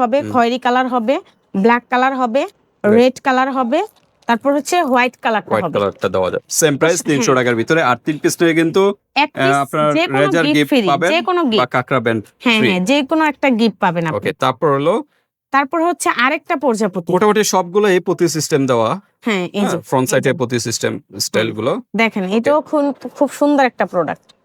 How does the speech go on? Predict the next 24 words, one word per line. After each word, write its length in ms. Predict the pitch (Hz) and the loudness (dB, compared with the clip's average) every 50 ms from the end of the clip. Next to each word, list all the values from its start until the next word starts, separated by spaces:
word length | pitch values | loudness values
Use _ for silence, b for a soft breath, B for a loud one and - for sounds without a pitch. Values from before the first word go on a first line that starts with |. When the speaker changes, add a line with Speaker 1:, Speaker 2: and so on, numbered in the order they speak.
| _ - | _ -8
Speaker 2:
ওকে। 220 | 113 98 - 113 131 175 - _ - 196 | -8 -4 -2 -2 -2 -2 -4 _ -4 -4
Speaker 1:
দেখেন, 200 | 190 - 180 170 - - - | -4 -4 -6 -8 -6 -2 -2
এখানে 260 | 233 233 262 262 269 247 | 0 2 2 2 2 2
কিন্তু 200 | 277 269 254 302 | 2 2 2 0
খুব 180 | 262 - 285 233 208 | 0 0 -2 0 2
ধাপে 260 | 190 - - - 233 226 254 | 0 0 0 0 -2 -2 -2
ধাপে 180 | 262 254 294 285 302 | -2 -2 -2 -2 -2
কিন্তু 160 | 302 302 320 302 262 | -2 0 2 0 0
একটা, 180 | 262 - - 269 | 0 0 -2 0
দুইটা, 240 | 233 254 240 254 247 | 0 0 0 0 -2
তিনটা, 260 | - 277 269 269 285 269 - | 0 0 0 0 0 -2 0
চারটা 320 | - 285 277 - - 294 320 349 - | -2 -2 -2 0 0 0 0 0 -2
চেন 180 | - 320 277 269 262 | -4 -2 -2 0 2
দেওয়া 160 | 247 247 247 262 | 2 2 2 2
আছে, 140 | 262 - | 0 -2
মাঝখানে 400 | 285 262 233 226 - - 240 247 | -2 -2 -2 -2 -2 -4 -2 -2
Speaker 2:
হুম। 80 | 247 240 | 0 0
Speaker 1:
কিন্তু 160 | 262 262 277 247 - | 0 0 0 0 -2
পুঁতি, 220 | 370 349 - 359 440 B B B B _ _ _ | -2 -2 -2 -4 -4 B B B B _ _ _
আর 80 | 214 | -4
দুই 140 | 202 196 254 - | -2 0 0 2
সাইডে 200 | 285 240 233 254 | 2 2 2 2
দুইটা 260 | 226 254 240 233 247 | 2 2 2 2 0
ফিতা, 300 | 247 - 262 240 - 294 | 0 0 -2 0 0 0